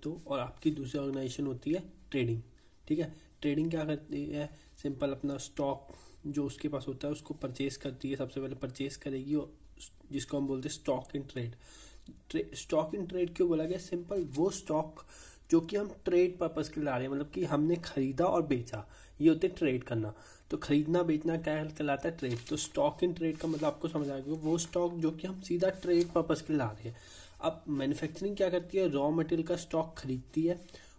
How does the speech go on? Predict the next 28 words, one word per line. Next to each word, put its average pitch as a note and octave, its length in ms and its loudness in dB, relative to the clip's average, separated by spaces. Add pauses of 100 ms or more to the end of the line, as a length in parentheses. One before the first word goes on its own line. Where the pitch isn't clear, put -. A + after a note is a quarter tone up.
उसको F3 260 0
convert D3 500 2
करती D3+ 380 0
है F#3+ 280 0 (460)
फिनिश E3+ 380 2
goods D3+ 260 2
में, E3 320 -2
बीच E3+ 340 2
में A3+ 100 0
जो G3+ 120 4
बच D#3+ 180 2
जाता D3 380 0
है F#3 60 2
उसको E3 240 2
बोलते C#3+ 280 0
हैं F3 80 2
हम D#3+ 80 0
work C3 260 -4
in E3+ 160 2
progress। A#2 340 0 (220)
उसको - 180 0
हम D#3+ 120 4
क्या D#3+ 140 2
बोलते D3 220 2
हैं, F3 80 2
work C3+ 140 2
in D#3+ 100 2
progress। A2+ 320 -2